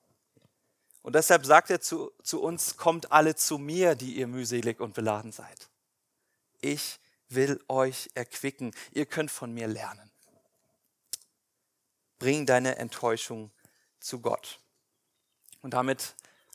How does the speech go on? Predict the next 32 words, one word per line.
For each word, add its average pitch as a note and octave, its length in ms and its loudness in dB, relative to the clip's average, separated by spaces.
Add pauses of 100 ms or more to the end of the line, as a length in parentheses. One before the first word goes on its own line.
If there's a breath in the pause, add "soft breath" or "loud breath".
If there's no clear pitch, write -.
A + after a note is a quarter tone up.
(100)
kommen A#2+ 180 -4
wir B2+ 120 -4
zu - 160 -2
einer B2 260 2
zweiten C#3 420 6
Lektion, B2 600 -2
die A2+ 100 -8
wir A#2 140 0
von A2+ 180 -8
David A#2 300 6
lernen A#2+ 340 2
dürfen. A#2+ 420 -6 (640 soft breath)
Überlass B2 540 6
Gott - 240 0
das A#2 200 -4
Gericht. G#2 520 -10 (2000 soft breath)
Was - 160 8
auch D#3+ 100 6
immer G#3 240 8
David F3+ 380 8
konkret E3+ 480 0 (100)
erleben D3+ 520 6
musste, C#3+ 360 2
er C#3 120 4
war C#3 160 10
zutiefst - 640 -4
verletzt, E3 560 8
ja? C#3 200 6 (260 loud breath)
Vers - 300 2
fünf G3 380 2
zum B2 200 -6
Beispiel. A2+ 580 -2